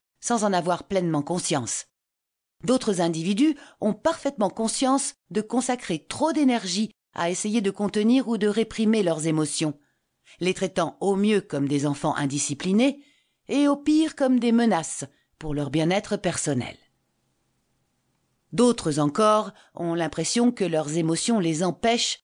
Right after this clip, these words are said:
d'avoir la vie qu'ils souhaiteraient mener, surtout lorsqu'il s'agit de sentiments que nous jugeons problématiques, comme la colère,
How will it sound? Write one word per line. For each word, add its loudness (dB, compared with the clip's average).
d'avoir -2
la 0
vie -2
qu'ils 0
souhaiteraient -2
mener, 0
surtout -2
lorsqu'il -2
s'agit -2
de -2
sentiments 0
que -6
nous -2
jugeons 0
problématiques, -4
comme -2
la 0
colère, 0